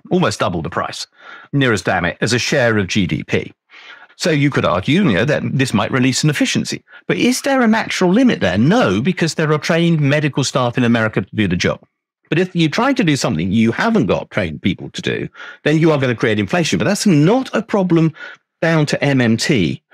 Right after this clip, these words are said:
That's a problem down to the shortage of resources. It, M M T doesn't say a government can spend whatever it likes for as long as it does. I mean, I think there are some idiots who think it says that, but if they are, they don't understand M M T.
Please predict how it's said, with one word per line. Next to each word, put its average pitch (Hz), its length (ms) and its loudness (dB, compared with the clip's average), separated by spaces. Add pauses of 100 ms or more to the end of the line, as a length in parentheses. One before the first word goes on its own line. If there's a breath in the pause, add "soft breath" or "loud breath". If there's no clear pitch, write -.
(140 loud breath)
That's 185 160 -2
a 180 60 0
problem 147 340 0
down 120 180 0
to - 60 -10
the 113 80 -2
shortage 107 380 -2
of 90 140 0
resources. 143 580 -2 (560 loud breath)
It, 196 180 -2 (140)
M 247 140 2
M 262 120 6
T 214 180 0
doesn't 175 260 0
say 156 180 2
a - 20 2
government 143 380 0
can 123 120 2
spend 156 380 0
whatever 117 300 2
it 104 100 0
likes 123 300 0
for 113 80 -2
as - 120 -2
long 175 140 2
as 160 100 2
it 104 120 -2
does. - 240 -4
I 175 40 2
mean, 226 140 2
I 113 140 0
think 160 300 -2
there 92 120 0
are 92 60 -2
some 98 200 -2
idiots 120 420 0
who 104 80 0
think 262 280 0
it - 180 -4
says - 300 -6
that, 175 340 -4
but - 140 -4 (320)
if 196 140 -2
they 131 160 0
are, 127 260 2
they 147 140 0
don't 127 240 0
understand 101 440 0
M 90 120 0
M 92 160 -2
T. - 400 -2